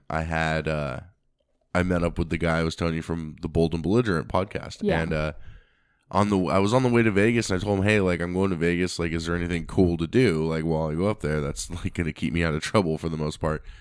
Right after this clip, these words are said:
Speaker 1: And he said, "Oh, like, you're coming up here. We should meet up and have drinks." And I said, without even meaning to, I was like, "I don't drink." And then I texted him back and I was like, I realized that that was just, like, the equivalent of, like, "I'm a vegan."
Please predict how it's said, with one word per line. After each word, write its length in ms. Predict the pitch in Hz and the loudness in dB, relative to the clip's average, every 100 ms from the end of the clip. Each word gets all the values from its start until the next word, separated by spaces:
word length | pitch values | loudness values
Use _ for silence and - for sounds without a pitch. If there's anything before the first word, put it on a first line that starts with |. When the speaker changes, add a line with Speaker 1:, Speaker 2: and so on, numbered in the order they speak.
| - - - | -18 -18 -4
Speaker 1:
And 120 | 98 | 0
he 80 | 101 | 0
said, 180 | 110 107 | 2 4
"Oh, 160 | 139 | 6
like, 240 | 120 90 98 | 4 2 0
you're 80 | 92 | 0
coming 260 | 120 104 | 0 2
up 100 | 127 | 2
here. 140 | 113 90 | 4 4
We 80 | |
should 240 | 90 - 87 | 2 -2 -2
meet 160 | 87 | 0
up 100 | 87 | 0
and 80 | 87 | 0
have 180 | 85 80 | 0 0
drinks." 440 | - 156 117 - - _ _ _ _ _ _ | 2 2 2 -4 -16 _ _ _ _ _ _
And 180 | 101 107 | 2 4
I 80 | 104 | 4
said, 600 | 107 - 131 143 98 87 - _ _ - | 2 0 2 4 2 0 -8 _ _ 2
without 220 | 110 139 | 6 6
even 240 | 170 151 98 | 6 4 6
meaning 260 | 107 120 95 | 4 4 4
to, 120 | 92 | 2
I 20 | |
was 120 | 85 | 4
like, 120 | 87 71 - | 2 -2 0
"I 60 | 87 | 4
don't 240 | 87 82 | 4 2
drink." 440 | - 87 80 69 - _ _ - - - - _ | 2 4 4 0 -10 _ _ -20 -16 -16 -18 _
And 160 | 101 110 | 4 6
then 120 | 117 | 6
I 120 | 123 107 | 6 4
texted 380 | 120 113 - 120 | 2 2 2 2
him 100 | 87 | 4
back 260 | 92 98 | 4 4
and 80 | 87 | 2
I 60 | 85 | 2
was 180 | 85 80 | 2 2
like, 180 | 85 87 | 0 2
I 60 | |
realized 440 | 92 101 139 127 95 | 4 6 6 4 2
that 120 | 87 | 2
that 180 | 90 90 - | 2 0 -2
was 200 | 85 92 | 0 2
just, 260 | 80 87 - | 2 0 0
like, 160 | 90 - | 0 2
the 100 | 87 | 2
equivalent 540 | - - 80 82 78 | 2 2 2 2 0
of, 100 | 76 | -2
like, 360 | 80 76 73 - _ _ _ _ _ | -2 -2 -4 -10 _ _ _ _ _
"I'm 140 | 87 90 | 0 2
a 80 | 82 | 2
vegan." 480 | 78 85 78 71 | 2 2 2 -2